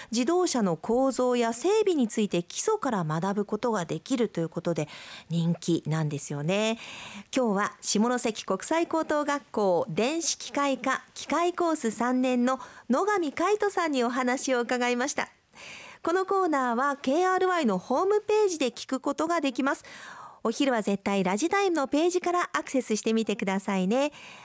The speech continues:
また、ラジタイムの木曜日のこの時間、同じ時間にも放送していますので、ぜひそちらもお聞きください。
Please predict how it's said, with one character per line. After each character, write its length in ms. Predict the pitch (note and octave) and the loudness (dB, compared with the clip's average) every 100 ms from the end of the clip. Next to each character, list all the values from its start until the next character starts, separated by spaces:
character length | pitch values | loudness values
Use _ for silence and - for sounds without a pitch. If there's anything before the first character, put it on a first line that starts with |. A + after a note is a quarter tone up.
| - - | -10 -6
ま 120 | D#4+ | -2
た、 160 | F4 - - A3 | -2 -4 -6 -2
ラ 160 | A#3+ | 0
ジ 140 | E4+ F#4+ | 0 0
タ 180 | G4+ | 2
イ 80 | F#4 | 4
ム 80 | B3+ | 4
の 180 | G3 - F#3 | 2 -2 0
木 340 | G#3+ A#3+ - | 0 2 4
曜 240 | G#4+ A#4 A#4 | 4 4 4
日 100 | F#4+ | 2
の 180 | D#4+ D4 | 2 0
こ 140 | D4 | 0
の 120 | D4+ | 0
時 160 | C#4+ C#4+ | 0 0
間、 260 | C#4+ C4+ - | 0 0 0
同 200 | G#3+ A3 | 0 0
じ 120 | G#3+ | 0
時 120 | G#3+ | -2
間 220 | G#3+ G#3+ | 0 0
に 120 | G#3 A3+ | 2 2
も 120 | G3 | 0
放 220 | A#3 B3 | 0 0
送 180 | B3+ C4 | 0 -2
し 80 | - | 0
て 160 | C4+ | -2
い 60 | B3+ | -2
ま 120 | C4+ | -4
す 100 | - | -2
の 100 | A3+ | -2
で、 200 | G#3 - _ | -2 -6 _
ぜ 180 | E3+ B3 | -2 -2
ひ 220 | E4 - - | -2 -6 -6
そ 180 | - F3+ | -6 -4
ち 140 | G#3+ | -2
ら 100 | B3+ | 0
も 160 | D#4 - | 0 -2
お 40 | A#3 | -4
聞 60 | |
き 200 | - - | -6 -6
く 100 | - | -2
だ 120 | C4 D4+ | -2 0
さ 140 | |
い。 80 | D4+ | -2